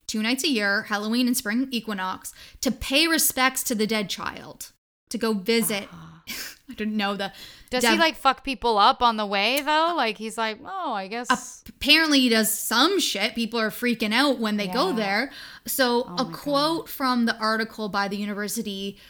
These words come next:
Speaker 1: uh, Daily Kansas states, "This graveyard is one of two places where the devil appears in person twice a year. The old church was said to have a set of stairs that descend into the gates of hell, and that is how the devil is able to come up,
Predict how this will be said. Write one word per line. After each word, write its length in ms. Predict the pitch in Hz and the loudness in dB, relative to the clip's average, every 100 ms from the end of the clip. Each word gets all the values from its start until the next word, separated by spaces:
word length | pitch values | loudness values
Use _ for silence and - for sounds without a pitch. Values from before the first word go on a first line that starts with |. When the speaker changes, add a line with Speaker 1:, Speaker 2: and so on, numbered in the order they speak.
| - - | -20 -6
Speaker 1:
uh, 180 | 208 196 214 | -4 -2 -2
Daily 380 | 208 208 202 | -2 -2 -4
Kansas 600 | 196 - 202 208 208 214 | -6 -8 -6 -4 -2 -2
states, 720 | - - - - 190 208 - - | -2 -2 -4 -4 -6 -6 -6 -4
"This 240 | 226 262 | 0 0
graveyard 500 | - 233 226 220 214 | 0 0 0 0 0
is 160 | 220 214 | -2 -6
one 120 | 202 | -8
of 80 | 196 | -8
two 180 | - 403 381 | -4 -4 -2
places 420 | 226 220 226 220 | -2 -2 -2 -4
where 140 | 208 | -4
the 80 | 208 | -4
devil 300 | 202 202 226 | -4 -4 -4
appears 360 | 226 214 202 208 | -6 -6 -6 -6
in 100 | 202 | -6
person 460 | 196 190 202 196 | -8 -10 -8 -8
twice 300 | 185 190 190 | -8 -8 -6
a 20 | |
year. 300 | 208 190 196 - - - - | -6 -8 -10 -12 -20 -20 -6
The 120 | 233 | 2
old 240 | 233 311 320 | 2 2 0
church 320 | - 262 254 | 0 0 0
was 160 | 240 240 | -2 0
said 220 | 226 214 | 0 -2
to 80 | 208 | -4
have 180 | 214 202 | -4 -2
a 60 | |
set 380 | 208 - 233 233 | -2 0 -2 -2
of 100 | 175 | -4
stairs 920 | - - 254 254 262 196 180 196 240 | -2 -2 0 2 2 0 -2 -4 -6
that 180 | 240 208 | -4 -2
descend 540 | 220 - 220 220 240 | -2 0 0 2 2
into 280 | - 226 226 | 2 0 0
the 100 | 214 | -2
gates 380 | 185 208 226 226 | -4 -2 -2 -2
of 140 | 233 | -4
hell, 540 | - 208 180 185 262 339 - - - | -4 -4 -2 -2 -8 -10 -20 -18 -2
and 220 | 240 220 | 2 4
that 160 | 214 220 | 4 2
is 140 | 247 | 0
how 100 | 247 | 0
the 100 | 254 | 0
devil 480 | 214 202 190 202 208 | 0 0 0 -2 -4
is 160 | 208 - | -4 -4
able 260 | 208 202 | -6 -6
to 100 | 208 | -8
come 400 | - 226 233 254 | -6 -2 -2 -2
up, 200 | - - | -8 -18